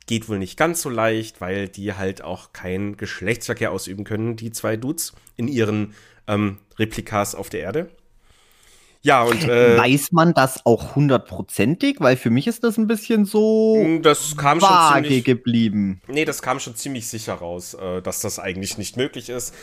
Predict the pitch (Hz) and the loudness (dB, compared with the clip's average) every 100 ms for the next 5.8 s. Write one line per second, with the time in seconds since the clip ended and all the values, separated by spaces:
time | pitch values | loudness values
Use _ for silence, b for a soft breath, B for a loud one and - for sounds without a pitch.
0 | B - 123 - 127 123 117 131 123 117 | B -2 -2 0 -2 -4 -4 -4 -4 -6
1 | 110 - 117 123 110 - 101 110 117 107 | -8 -12 -10 -8 -8 -8 -4 -2 -2 -4
2 | - - 110 104 110 - - B - 127 | -12 -14 -10 -8 -8 -10 -14 B -10 -6
3 | 131 127 110 104 120 165 170 160 151 - | -4 -4 -4 -6 -6 0 0 0 -2 -2
4 | 117 107 - 127 135 - 120 110 - 135 | -8 -8 -8 -4 -4 -4 -10 -12 -10 -10
5 | 117 110 101 - 104 101 101 | -10 -12 -18 -12 -8 -6 -6